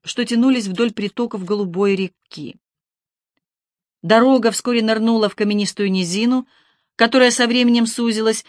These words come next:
и превратилась в ущелье. Небо, зажатое между крутыми склонами, где в нагромождениях камней кое-где росли деревья, превратилось в узкую полоску над головой.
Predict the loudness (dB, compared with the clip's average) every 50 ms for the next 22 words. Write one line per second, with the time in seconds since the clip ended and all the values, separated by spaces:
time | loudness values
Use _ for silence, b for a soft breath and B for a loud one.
0 | b b b -6 -4 -2 -2 -2 0 0 -2 -2 -4 -4 -6 -6 -6 -8 -6 -6
1 | -6 -6 -8 -8 -10 -12 -14 -16 -18 -20 _ _ _ _ _ _ _ _ _ _
2 | _ _ _ _ _ _ _ _ _ _ _ _ 0 2 4 6 6 4 4 2
3 | 2 2 2 0 -2 -6 -4 -2 -2 -2 0 2 0 0 0 -2 -4 -4 -4 -4
4 | -6 -6 -6 -6 -6 -6 -4 -4 -4 -4 -4 -6 -6 -4 -2 -2 0 0 0 -2
5 | -2 -4 -6 _ _ _ _ _ _ _ _ _ -12 -10 -4 -2 0 2 2 2
6 | 2 0 0 2 2 2 2 2 0 2 2 2 0 -2 -4 -2 -2 0 0 0
7 | 0 0 0 0 -2 -6 _ _ _ _ _ _ -2 2 4 4 4 4 2 0
8 | 0 0 0 -2 -4 -6 -4 -2 -2 0 0 0 -2 -2 -2 -6 -6 -8 _ _
9 | _ _ _ _ _ _ _ _ _ 0 2 4 4 6 4 4 4 2 0 0
10 | 0 -2 -2 -4 -4 -4 -4 -4 -4 -4 -2 -2 -2 -4 -2 -2 -2 -4 -6 -6
11 | -8 -10 -8 -8 -8 -8 -6 -6 -6 -6 -8 -10 -10 -12 -14